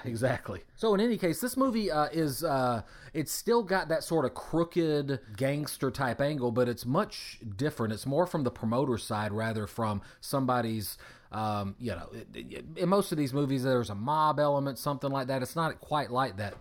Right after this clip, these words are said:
uh, in this movie. Uh, Bogart plays a sports writer who's down on his luck. Uh, the paper that he wrote for has folded, and so he's out of work now, um,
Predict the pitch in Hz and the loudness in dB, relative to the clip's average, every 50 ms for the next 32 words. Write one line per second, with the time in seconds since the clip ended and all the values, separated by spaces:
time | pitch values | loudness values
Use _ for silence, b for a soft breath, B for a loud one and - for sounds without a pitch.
0 | - - - - - 101 98 92 95 101 104 104 - - 117 120 123 113 117 - | -16 -16 -14 -12 -10 -8 -8 -6 -6 -4 -4 -4 -6 -4 -2 -2 -2 -2 -4 -8
1 | 90 B B B B B B B B 110 107 95 98 131 139 139 131 139 127 123 | -12 B B B B B B B B -8 -8 -4 0 0 0 2 2 2 2 0
2 | - - - - 123 120 120 117 117 117 110 101 - 113 117 107 - - - - | 0 -4 -4 -2 0 2 2 2 2 0 0 -2 -4 -6 -8 -8 -8 -8 -4 2
3 | 160 190 180 - - - - 104 104 101 101 95 98 107 120 B B B B B | 2 2 2 2 -2 -4 -2 -2 0 0 0 -2 -2 -4 -4 B B B B B
4 | B 139 135 131 127 117 104 - - - 110 127 123 135 139 139 135 131 127 123 | B 2 4 4 2 0 -2 -6 -10 -6 -2 0 2 4 4 4 2 2 0 0
5 | 98 117 113 104 - - - - - B B B B B B 113 110 104 98 - | -2 -2 -2 -2 -4 -6 -12 -18 -20 B B B B B B -2 -2 -2 -2 -2
6 | - 139 135 131 147 135 117 123 113 95 110 101 120 131 131 123 - - 127 120 | 0 0 0 0 0 0 0 0 -2 -2 -2 0 2 2 2 0 0 -2 -2 0
7 | 101 98 - - - - 139 143 151 151 156 156 151 151 b b b b b b | -2 -2 -6 -6 -2 2 2 2 2 2 0 -2 -4 -6 b b b b b b
8 | 98 101 - 123 113 104 104 107 92 110 110 107 101 98 95 120 139 147 139 135 | -8 -6 -4 -2 0 0 0 -2 -2 -2 -2 -2 -2 -2 2 2 2 2 0 0
9 | 139 143 139 139 139 135 135 B B B B B B - 104 107 107 104 98 | 0 2 2 2 0 0 -4 B B B B B B -6 -4 -2 -2 -2 -4